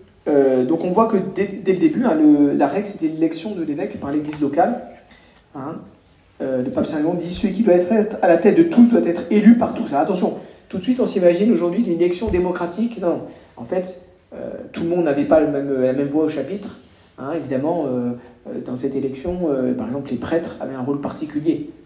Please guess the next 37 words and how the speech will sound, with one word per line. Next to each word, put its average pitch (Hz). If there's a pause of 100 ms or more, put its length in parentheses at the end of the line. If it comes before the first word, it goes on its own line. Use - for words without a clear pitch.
hein, 131
dans 120
le 127
choix 139
d'évêques. 135 (440)
Hein. 117 (680)
Ils 113
n'avaient 110
pas -
tous -
la 143
même 139
importance. 127 (100)
Les 131
rois 143
intervenaient 135
aussi, 123
et 143
cetera. 127 (760)
Euh, 127
et 165
jusqu'à 220
Jean-Paul 190
deux, - (440)
il -
était -
encore 196
officiellement 214 (1080)
prévu 226 (800)
que 190 (580)
on 156
puisse 233
choisir 185
un 160
évêque 170
par 156
accla-, 190